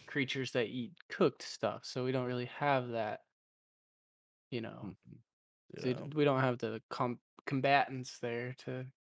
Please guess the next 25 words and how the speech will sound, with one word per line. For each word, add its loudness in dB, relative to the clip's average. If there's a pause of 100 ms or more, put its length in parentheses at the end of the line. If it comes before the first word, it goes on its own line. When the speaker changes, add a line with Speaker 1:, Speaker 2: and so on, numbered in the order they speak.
(280)
Speaker 1:
get -2
rid -4
of -2
that -6 (100)
Speaker 2:
Mm-hmm. -4
Speaker 1:
shit. -12 (680)
Speaker 2:
Yeah. -6 (600)
I 2
mean, 8
that 12
makes 6
good, 4
that 6 (220)
Speaker 3:
It's -2
Speaker 2:
makes -
Speaker 3:
not 8
Speaker 2:
good 4
Speaker 3:
even -
Speaker 2:
sense. 4
Speaker 3:
just, 0
uh, 10
Speaker 2:
I've 0
never 8
heard 4
Speaker 3:
parasites. -8